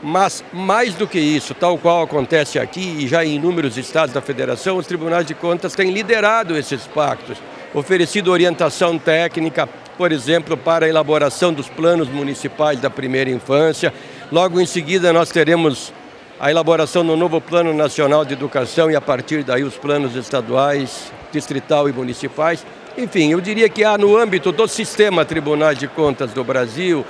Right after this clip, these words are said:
uma preocupação muito grande em garantir o direito fundamental às nossas meninas, aos nossos meninos na faixa de zero a seis anos,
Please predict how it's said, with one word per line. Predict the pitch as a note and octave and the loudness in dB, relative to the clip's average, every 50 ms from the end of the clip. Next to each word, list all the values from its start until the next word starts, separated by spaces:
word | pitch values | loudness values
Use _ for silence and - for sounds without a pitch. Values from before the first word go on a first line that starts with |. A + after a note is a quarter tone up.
| - - - - - - - - - | -10 -18 -18 -18 -18 -18 -18 -10 -2
uma | E3 F3+ F3 | 0 0 0
preocupação | - F#3+ F#3+ - - - F#3+ F3+ D#3 - - G#3 G#3 G3+ | 2 0 0 0 0 -2 0 0 0 4 4 4 4 4
muito | G#3 A#3+ A#3+ - G#3+ G3 | 0 -2 -4 -4 -4 -2
grande | D#3 E3+ F3+ G3+ G#3+ G3+ F#3 G3+ | 0 2 2 2 2 2 0 -2
em | F#3+ G3 | 2 4
garantir | G3+ G3 F#3+ F3+ D3+ C3+ - G3 G3 F3+ | 2 4 4 2 -2 -4 -4 -4 -2 -2
o | F#3 | -2
direito | D#3+ D#3+ D#3 E3 F3 E3+ - - | -2 -2 -2 0 -2 -2 -4 -8
fundamental | - F3+ E3+ F3 F3 E3 D#3+ C#3+ B2+ - D#3+ D#3 D#3+ D#3+ D#3+ D#3+ | -10 -8 -4 -4 -2 -2 -2 -4 -2 0 2 2 2 2 2 2
às | D#3+ D#3 B2 G#2+ D3 | 2 2 0 0 0
nossas | D#3 D#3 - - C#3 C3 | 0 0 0 -2 -8 -6
meninas, | C3+ C3+ C3 C3+ D#3 E3+ E3 D#3+ D3 C#3 | -6 -4 -2 0 0 2 2 2 0 0
aos | D#3 C3+ B2+ | -2 -2 -2
nossos | D3+ D#3 D3 - D3+ | -2 -2 -2 -4 -6
meninos | D3 C#3+ D3 D3 C#3 D3+ D#3 D3 | -6 -4 -2 -2 -2 -2 -2 -2
na | C3+ D3+ D3+ | -2 -2 -4
faixa | C3+ - E3 D#3+ C3+ D3+ D3+ | 0 0 0 0 0 -2 -6
de | C3+ C3+ | -6 -2
zero | A#2+ D3+ D#3 D3+ D3+ | 0 2 2 2 2
a | D3 | 0
seis | - - F#3 E3+ D3 G3+ | 0 0 0 2 2 2
anos, | A3+ B3 A3 | 0 0 -2